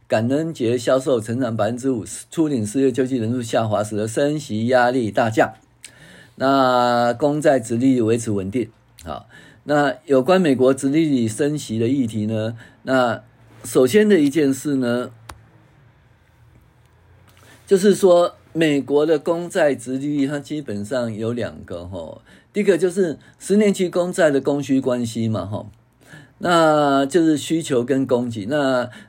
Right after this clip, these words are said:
供给方面呢，其实就是持续在增加吼，就是美国财政部不，呃，持续在拍卖，哦，在发行公债，哦，然后以及美国联准会在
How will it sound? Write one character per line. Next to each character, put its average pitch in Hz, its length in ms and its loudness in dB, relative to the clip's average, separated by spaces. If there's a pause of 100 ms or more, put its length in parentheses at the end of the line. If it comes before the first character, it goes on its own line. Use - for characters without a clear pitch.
(100)
供 233 200 4
给 269 180 4
方 175 200 2
面 185 220 2
呢， 139 300 2
其 147 220 0
实 135 180 -2
就 143 160 0
是 139 160 2
持 120 180 -8
续 123 140 -4
在 123 140 0
增 113 220 -4
加 104 240 0
吼， 95 260 -4 (320)
就 127 100 -6
是 127 280 0
美 117 220 -4
国 117 180 -2
财 127 180 0
政 143 200 -2
部 143 120 -2
不， 120 380 -6 (120)
呃， 113 100 -6
持 107 200 -8
续 117 180 -4
在 127 140 4
拍 117 320 -4
卖， 117 440 -4 (400)
哦， 101 340 -2 (340)
在 131 180 0
发 127 220 2
行 113 280 -2
公 120 280 0
债， 113 520 -2
哦， 85 260 -6 (380)
然 120 180 0
后 156 220 2
以 117 300 0
及 117 340 -2
美 120 180 -2
国 117 160 0
联 131 300 2
准 113 220 0
会 127 220 2
在 120 540 2